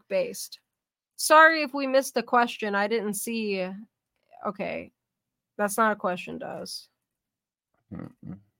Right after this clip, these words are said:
Speaker 1: Is that it? Nope.
Speaker 2: No.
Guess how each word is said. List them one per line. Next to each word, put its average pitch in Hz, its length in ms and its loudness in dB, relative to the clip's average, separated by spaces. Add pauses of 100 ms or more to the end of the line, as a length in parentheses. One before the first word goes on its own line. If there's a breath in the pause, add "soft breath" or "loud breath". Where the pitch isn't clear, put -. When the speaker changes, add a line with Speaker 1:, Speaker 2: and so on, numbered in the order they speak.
(420)
Speaker 1:
Is 185 180 -8
that 208 320 4
it? 294 320 2 (160)
Nope. 190 440 -2 (1300)
Speaker 2:
No. 101 600 -4